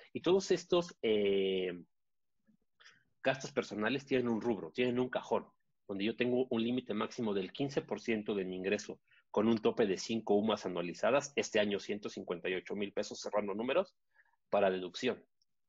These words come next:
Pero de manera totalmente independiente, tengo la parte del, del plan personal de retiro, como les platicaba, con otro diez por ciento extra. Eso suma a, a los montos de deducción, lo cual va a provocar que si el día de hoy ustedes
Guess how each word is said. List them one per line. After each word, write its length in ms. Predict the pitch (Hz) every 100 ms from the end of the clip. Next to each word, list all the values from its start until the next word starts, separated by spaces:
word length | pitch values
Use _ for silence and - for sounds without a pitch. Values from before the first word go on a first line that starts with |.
| _ _
Pero 160 | - 113
de 80 | 117
manera 400 | 120 139 151 -
totalmente 640 | 160 - 147 147 143 139
independiente, 760 | 117 104 92 95 110 104 165 190 _ _ _ -
tengo 220 | 117 127
la 160 | 113 -
parte 280 | 104 -
del, 300 | 104 92 92 -
del 180 | 95
plan 240 | 87 98 98
personal 360 | 104 - 92
de 80 | 95
retiro, 480 | 98 - 107 143 - _ -
como 180 | 98
les 140 | 98 -
platicaba, 520 | 107 101 - 113 123
con 160 | - 107
otro 200 | 104 101
diez 220 | 104 -
por 180 | - 92
ciento 400 | - 87 87 95
extra. 420 | 101 - - - _ _ _ _ -
Eso 200 | 110 120
suma 640 | - 160 185 170 101 - _ _ _ -
a, 140 | 98
a 180 | - 101
los 160 | 98 98
montos 300 | 110 123 110
de 100 | 98
deducción, 420 | 90 - - 107
lo 120 | 104
cual 180 | 107 113
va 60 |
a 60 | 113
provocar 420 | 110 98 92 104
que 60 | -
si 140 | -
el 80 | 95
día 160 | 107 123
de 80 | 117
hoy 120 | 110
ustedes 520 | 98 - 110 85 -